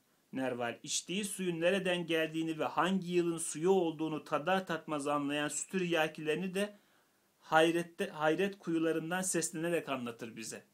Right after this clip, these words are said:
Bir daha okuyayım. İçtiği suyun nereden geldiğini ve hangi yılın suyu olduğuna kad-, olduğunu tadar tatmaz anlayan süt tiryakilerini de hayret kuyularından seslenerek anlatır bize.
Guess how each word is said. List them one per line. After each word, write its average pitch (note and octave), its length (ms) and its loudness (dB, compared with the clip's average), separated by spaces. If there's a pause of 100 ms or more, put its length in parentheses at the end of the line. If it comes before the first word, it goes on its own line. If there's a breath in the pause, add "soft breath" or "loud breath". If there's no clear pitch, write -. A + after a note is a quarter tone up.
Bir D3 80 -14
daha C3 160 0
okuyayım. C3+ 440 -4 (580 soft breath)
İçtiği D#3+ 480 -2
suyun E3 380 0
nereden D#3+ 500 2
geldiğini C#3 680 0 (540)
ve C#3+ 80 0
hangi F#3+ 480 4
yılın G3+ 240 2
suyu G3 320 0
olduğuna E3+ 500 2
kad-, D#3 320 -6 (220)
olduğunu D#3 640 -2 (160)
tadar F#3 420 0
tatmaz C#3+ 420 -2
anlayan C#3+ 420 2
süt F#3+ 260 -6
tiryakilerini D#3 880 0
de F3+ 240 0 (280 soft breath)
hayret F3+ 460 4
kuyularından D#3+ 640 0
seslenerek E3 680 -2
anlatır A#2+ 520 -6
bize. G#2+ 240 -10